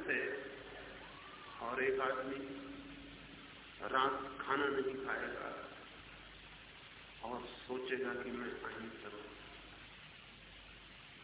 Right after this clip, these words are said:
हम सस्ती तरकीब निकालते हैं कुछ हो जाने की, इतना सस्ता मामला नहीं। आप क्या खाते हैं, क्या पीते हैं, इससे आप अहिंसक नहीं होते।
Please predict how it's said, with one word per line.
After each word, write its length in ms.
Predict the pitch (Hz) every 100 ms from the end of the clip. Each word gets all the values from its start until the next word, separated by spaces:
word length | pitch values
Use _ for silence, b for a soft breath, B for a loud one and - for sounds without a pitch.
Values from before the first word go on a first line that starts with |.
| - - - - - - - B B - 196
हम 200 | 220 208
सस्ती 400 | 185 185 190 202
तरकीब 460 | 190 185 202 214
निकालते 480 | 196 147 131 123 120
हैं 240 | 120 113
कुछ 240 | 113 - 117
हो 80 | 110
जाने 320 | 110 104 107
की, 440 | 107 113 113 -
इतना 180 | 139 135
सस्ता 400 | 135 135 139 139
मामला 400 | 135 139 139 139
नहीं। 520 | 135 135 - - - - - - - - - - - - B B B -
आप 520 | 127 165 170 - - -
क्या 180 | 175 175
खाते 500 | 180 - 151 - 170
हैं, 340 | 175 180 -
क्या 140 | 160
पीते 380 | 165 165 170 170
हैं, 180 | 170 175
इससे 560 | - - 165 160 - 175
आप 400 | 165 175 175 - -
अहिंसक 520 | 160 180 180 185 185
नहीं 300 | 165 170 190
होते। 280 | 175 185